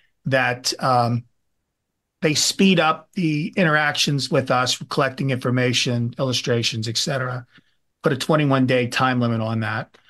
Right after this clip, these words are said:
to which the A C L I had no problem with. And then Alan went, the second was the <clears throat> information relayed to the consumer by the producer.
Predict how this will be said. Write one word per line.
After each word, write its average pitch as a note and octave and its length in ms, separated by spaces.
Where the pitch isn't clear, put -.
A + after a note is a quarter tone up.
to D#3+ 100
which D#3+ 240
the D#3+ 140
A D3 100
C - 160
L C#3 100
I C3+ 160
had B2+ 180
no B2 140
problem B2+ 460
with. B2+ 280
And C3+ 160
then B2+ 100
Alan C#3 300
went, A#2+ 200
the - 80
second F3+ 440
was B2 260
the A2+ 300
<clears throat> - 360
information D3 680
relayed C3+ 480
to C#3 100
the C3 80
consumer C3+ 600
by A#2+ 260
the A#2+ 100
producer. B2+ 680